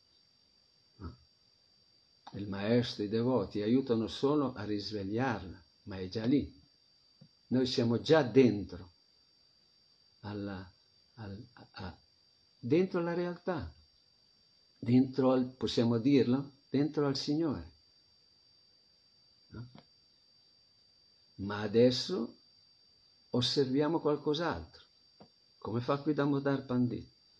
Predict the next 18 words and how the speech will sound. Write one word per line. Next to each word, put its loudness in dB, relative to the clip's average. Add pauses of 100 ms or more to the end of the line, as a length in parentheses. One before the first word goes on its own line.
(160)
Damodar 10
Pandit 8
disse 6
sfacciatamente 4
al 6
Signore, 8 (1800)
eh, 4
eh, 6
andando 6
a, 0
a, 0
a -6
cercare 6
nelle 12
sua, 6
nella 8
sua 4
conoscenza, 2